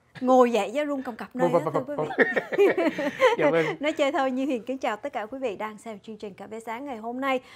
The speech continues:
Speaker 1: Và cũng như thường lệ, Như Hiền và Lê Thái ngày hôm nay sẽ đưa, đem đến những cái bản tin thú vị, giải trí đến cho quý vị ngày hôm nay. Và ngày hôm nay Lê Thái có tin gì, ờ,
Speaker 2: Mấy
Speaker 1: nóng
Speaker 2: thông
Speaker 1: hổi
Speaker 2: tin ngày
Speaker 1: không?
Speaker 2: hôm nay rất là thú vị thưa quý vị. À, thông tin đầu tiên thì, ờ, Bill Gates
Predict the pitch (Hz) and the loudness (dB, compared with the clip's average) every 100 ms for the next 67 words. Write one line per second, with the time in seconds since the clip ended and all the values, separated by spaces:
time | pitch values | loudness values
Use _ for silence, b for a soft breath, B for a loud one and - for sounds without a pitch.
0 | B - 240 269 262 285 277 262 226 202 | B -2 0 2 0 0 -2 -4 -2 -2
1 | 196 233 254 247 208 208 233 233 262 277 | -4 -4 -4 -4 -6 -6 -6 -8 -8 -6
2 | 277 247 240 247 226 226 190 202 226 247 | -6 -8 -8 -8 -8 -8 -10 -8 -8 -10
3 | - - 277 262 262 285 339 208 185 277 | -8 -6 -4 -4 -4 -6 -8 -10 -8 -8
4 | 220 208 240 262 240 B B - 262 294 | -8 -8 -8 -6 -6 B B -8 -6 -2
5 | 311 208 196 b b _ 220 196 - 262 | 0 0 -2 b b _ -6 -6 -6 -6
6 | 247 302 240 254 277 214 262 269 214 202 | -6 -6 -8 -8 -10 -10 -10 -10 -10 -10
7 | 214 240 254 247 220 208 247 269 247 247 | -10 -4 -2 -4 -8 -8 -6 -6 -8 -12
8 | 254 269 330 247 226 262 240 233 202 214 | -14 -14 -14 -14 -12 -10 -8 -6 -6 -8
9 | 180 196 185 - - 190 185 240 190 269 | -12 -14 -16 -18 -4 -2 2 4 4 4
10 | 156 160 160 233 165 143 131 196 160 123 | 2 -2 -4 -2 -2 -2 -4 -4 -4 -6
11 | 143 175 143 - - 147 143 165 175 156 | -2 2 2 0 0 0 0 -4 -2 -2
12 | 131 180 165 165 143 135 127 b b b | 0 0 0 -2 -2 -2 -4 b b b
13 | b _ 156 151 143 220 220 196 208 208 | b _ 4 4 4 4 6 6 6 4